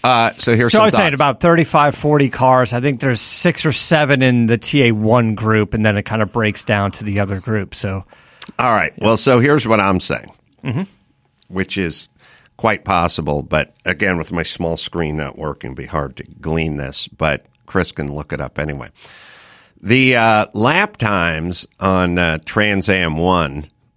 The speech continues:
Speaker 1: at Laguna Seca versus Trans Am three, let's say. So, uh, Trans Am one cars are making more horsepower,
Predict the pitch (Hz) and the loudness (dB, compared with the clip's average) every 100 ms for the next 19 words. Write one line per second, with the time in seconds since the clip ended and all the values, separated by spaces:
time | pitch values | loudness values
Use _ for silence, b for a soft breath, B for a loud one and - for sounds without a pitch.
0 | _ _ _ _ _ 87 - 76 87 80 | _ _ _ _ _ -6 -6 -4 -4 -2
1 | 76 85 76 - 76 71 78 76 67 67 | -4 -4 -4 -2 -2 -2 -6 -6 -10 -14
2 | - _ - 87 78 73 76 71 65 69 | -16 _ -4 -2 -2 -4 -4 -4 -10 -16
3 | _ _ _ _ _ _ _ _ - 80 | _ _ _ _ _ _ _ _ -4 -4
4 | 67 - _ _ _ 76 76 - - - | -4 -14 _ _ _ -10 -10 -12 -14 -16
5 | b b b b b b - 139 127 123 | b b b b b b -4 2 4 4
6 | 120 113 - _ _ _ _ _ _ - | 4 2 -2 _ _ _ _ _ _ -20
7 | - - 165 190 170 151 123 127 190 175 | -16 -2 0 2 2 2 2 4 4 4
8 | 107 87 113 - _ _ _ _ _ _ | 2 0 -4 -6 _ _ _ _ _ _
9 | - 120 110 101 92 95 92 90 85 87 | 0 2 2 2 0 0 0 -2 -2 -6
10 | - 95 110 101 92 85 - 82 76 76 | -2 2 4 4 2 0 -2 -2 0 0
11 | 78 | -2